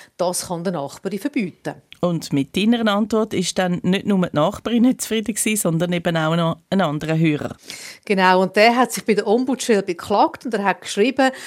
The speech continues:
Speaker 1: was ich da erzählt habe, das stimme nicht. Man dürfe auf seinem Sitzplatz sinngemäss machen, was man will.
Speaker 2: So ist es dann aber eben nicht.
Speaker 1: Nein, so ist es eben nicht.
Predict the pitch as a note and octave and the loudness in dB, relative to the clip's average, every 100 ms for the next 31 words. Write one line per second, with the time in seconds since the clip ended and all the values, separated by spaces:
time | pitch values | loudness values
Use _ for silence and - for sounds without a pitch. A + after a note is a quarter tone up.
0 | - G3+ G3 - F#3+ G3+ - G#3 A3+ A3+ | -10 -4 -4 -2 -4 -4 -2 0 0 0
1 | G3+ F#3+ - - G3 F#3 F3 G#3+ C#4 D4 | -2 -2 -6 -6 -6 -4 0 2 2 0
2 | - - - F#3+ G3 A#3+ A#3+ A#3 G#3 - | -6 -20 -8 -4 0 0 0 -4 -4 -4
3 | G#3 F#3+ - B3+ - A#3 G#3+ G#3 - A3+ | -4 -4 -4 -6 -4 0 0 0 -4 -2
4 | A#3 G#3+ F3+ F#3 F#3+ F3+ D#3+ - G#3+ D3 | 0 0 2 0 -2 -4 -4 -4 -8 -6
5 | D3 A3+ A#3 D#3 C3 C3+ _ _ _ - | -4 0 0 0 -4 -8 _ _ _ -4
6 | F3 E3 F#3+ - G3 G3 G3 G#3 A#3+ G3+ | -2 -2 -4 -2 -2 -2 -2 -2 2 2
7 | A#2+ - - - _ - - - - F3 | 0 -6 -16 -18 _ -16 -14 -10 0 4
8 | A3+ B3+ A#3 G#3 - G3+ G#3 G3 A#3+ D#4 | 4 6 4 4 4 2 2 2 4 4